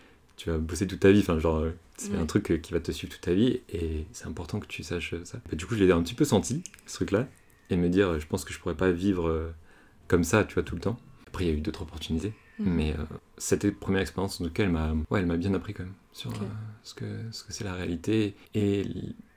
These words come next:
Speaker 1: ce que c'est, enfin, c'est un premier goût, on va dire,
Speaker 2: Mhm.
Speaker 1: de, du travail, tu vois.
Speaker 2: Et puis aussi, euh, le fait qu'on t'ait fait confiance et qu'on t'ait donné des responsabilités, j'imagine que c'est un côté rassurant aussi quand t'arrives dans la vie active.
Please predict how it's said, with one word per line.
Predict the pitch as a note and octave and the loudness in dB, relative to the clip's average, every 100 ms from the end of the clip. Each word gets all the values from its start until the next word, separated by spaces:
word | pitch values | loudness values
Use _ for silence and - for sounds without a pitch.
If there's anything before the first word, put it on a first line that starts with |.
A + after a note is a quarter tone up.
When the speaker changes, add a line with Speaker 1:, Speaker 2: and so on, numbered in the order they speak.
| _ _ - | _ _ -10
Speaker 1:
ce | - | -2
que | G#2+ | 0
c'est, | - - | 0 -4
enfin, | - E2+ - - _ - - _ _ _ _ _ _ | 2 0 0 -10 _ -20 -20 _ _ _ _ _ _
c'est | - | -2
un | F2 | -2
premier | D#2 A2 G#2 G2 F#2 | 4 8 10 8 6
goût, | G2 G2+ | 4 2
on | E2+ | 4
va | E2 | 2
dire, | E2 - - | 2 -4 -8
Speaker 2:
Mhm. | G#3 G3 | -8 -6
Speaker 1:
de, | G2 F2 | 0 2
du | E2+ F2 | 2 -2
travail, | - F2 D#2 | -6 -8 -10
tu | - | -14
vois. | - - | -16 -6
Speaker 2:
Et | G3+ | -6
puis | - G3 | -4 -6
aussi, | F#3+ - | -6 -6
euh, | G#3 G3 | -8 -6
le | F#3+ F#3 | -8 -8
fait | G3+ | -8
qu'on | G3+ F#3+ | -8 -8
t'ait | F#3 | -8
fait | F#3 F#3 | -10 -10
confiance | G3 F#3 G#3+ G#3+ G#3 G3 | -10 -8 -6 -6 -6 -8
et | F#3 | -10
qu'on | - F#3+ F#3 | -12 -10 -8
t'ait | F3+ F#3 | -8 -8
donné | F#3 F#3 | -6 -4
des | F#3 | -4
responsabilités, | F3+ - F3+ F3+ F3+ F3+ G#3+ F#3+ | -8 -10 -12 -10 -10 -8 -8 -8
j'imagine | F#3+ F#3 F#3 F#3+ | -6 -8 -8 -10
que | F#3+ F#3 | -10 -12
c'est | - - F3+ | -10 -8 -8
un | F3+ | -8
côté | F#3 F#3 | -8 -8
rassurant | F3+ F3+ F3+ G3 G#3 | -8 -8 -10 -10 -8
aussi | G3+ - | -10 -10
quand | F#3+ | -10
t'arrives | F#3 F#3 F3+ | -8 -8 -10
dans | F3+ | -8
la | F3 | -10
vie | F3+ | -10
active. | F3+ - G#3 | -12 -14 -20